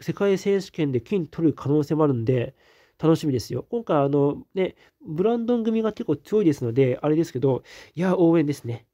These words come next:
うん。えー、ゆうのややさんどうもです。かぶさん、佐藤俊君、銅メダルだったんですね。おめでとうございますね。あ、お、おめでとうございますですね。うん。ずっと日本表彰台に乗ってます。確かに。うん。ギリギリですね、今回。だからね。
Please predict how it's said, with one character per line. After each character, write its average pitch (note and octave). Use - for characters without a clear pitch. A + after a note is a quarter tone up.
う C3+
ん。 A#2+
え E3
ー、 -
ゆ C4+
う C#4
の A#3
や A3
や G#3
さ E3+
ん C3+
ど C#3+
う C#3
も A#2+
で F#3
す。 -
か D3
ぶ C3+
さ C#3+
ん、 C3+
佐 D#3
藤 D3+
俊 F#3
君、 D3
銅 E3
メ A3
ダ A3+
ル F#3
だ F3
っ E3+
た E3+
ん D3+
で D3
す C#3
ね。 F3+
お C#3+
め C3+
で D3
と C#3+
う C#3+
ご C3+
ざ C#3+
い C#3
ま C#3+
す C3+
ね。 F3
あ、 D#3+
お、 E3
お D3+
め D#3+
で E3+
と E3
う E3
ご D#3
ざ E3
い D#3+
ま F3
す D#3+
で C#3+
す -
ね。 D3+
う D#3
ん。 C#3
ず D3
っ D3
と F3
日 F3
本 E3+
表 D#3
彰 D#3
台 D#3
に D3
乗 C#3+
っ C3+
て F3
ま F#3
す。 F3
確 -
か D#3
に。 B2+
う D3+
ん。 C#3+
ギ C#3+
リ A3+
ギ B3
リ A#3
で B3
す -
ね、 D3
今 C#3+
回。 B2
だ B2+
か -
ら A#2+
ね。 C3